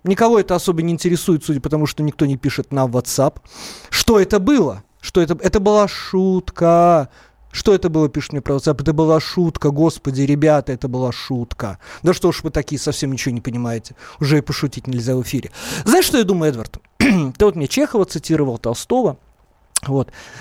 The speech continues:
Я думаю, что, а, мы тянемся к даче, точнее, не мы, мы, мы, а, наше поколение вот уже не, не очень, родители,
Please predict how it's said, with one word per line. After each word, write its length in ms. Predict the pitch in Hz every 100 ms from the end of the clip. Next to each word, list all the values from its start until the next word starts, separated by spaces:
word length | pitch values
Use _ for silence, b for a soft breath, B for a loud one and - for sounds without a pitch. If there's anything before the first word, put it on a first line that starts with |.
| B -
Я 160 | 220
думаю, 260 | 247 226 175
что, 480 | - - 180 170 170
а, 300 | 156 147 147
мы 220 | 160 196
тянемся 420 | 180 190 165 -
к 80 | 151
даче, 320 | 185 240 -
точнее, 320 | - 143 - 175
не 140 | 185
мы, 200 | 185 110
мы, 340 | 127 156 143 -
мы, 420 | 165 202 190 -
а, 220 | 143 139
наше 300 | 131 175 -
поколение 640 | 131 131 170 214 135 123 113
вот 240 | 127 -
уже 320 | - 147 160 139
не, 120 | 147
не 240 | 147 190
очень, 340 | 185 123 - 123
родители, 520 | 151 143 120 110